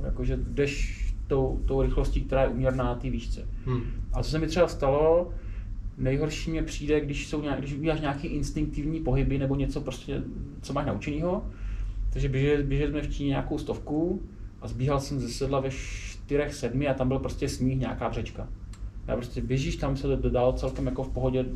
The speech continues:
Speaker 1: do, do kopce uběhat, byli jsme nějaký solidní tempo, ale uklouzlo mi to na tom, na té břečce a v podstatě jsem spadl a během toho, co s-, tak jsem udělal jako nějaký tři rychlý kroky, že jsem se to snažil vybrat a během toho jsem ztratil vědomí na nějakých, já nevím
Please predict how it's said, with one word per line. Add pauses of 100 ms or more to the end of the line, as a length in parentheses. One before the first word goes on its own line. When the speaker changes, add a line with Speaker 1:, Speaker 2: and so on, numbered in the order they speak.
(100)
Speaker 1:
do,
do
kopce
uběhat,
byli
jsme
nějaký
solidní
tempo, (720)
ale
uklouzlo
mi
to
na
tom,
na
té
břečce (500)
a
v
podstatě
jsem
spadl
a
během
toho,
co
s-,
tak
jsem
udělal
jako
nějaký
tři
rychlý
kroky,
že
jsem
se
to
snažil
vybrat (460)
a
během
toho (420)
jsem
ztratil
vědomí
na
nějakých,
já
nevím